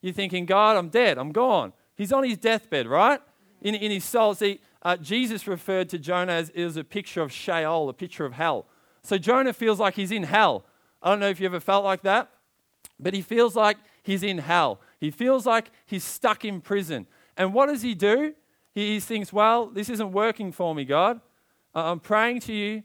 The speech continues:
I'm complaining, a-, a-, and, and it's not working. I'm still stuck."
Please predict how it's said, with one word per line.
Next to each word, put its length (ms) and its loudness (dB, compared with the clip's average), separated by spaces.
I'm 140 -6
complaining, 720 0
a-, 80 -8
a-, 20 -6
and, 500 -4
and 280 -4
it's 140 -10
not 180 0
working. 360 0
I'm 100 -8
still 240 -6
stuck." 460 -2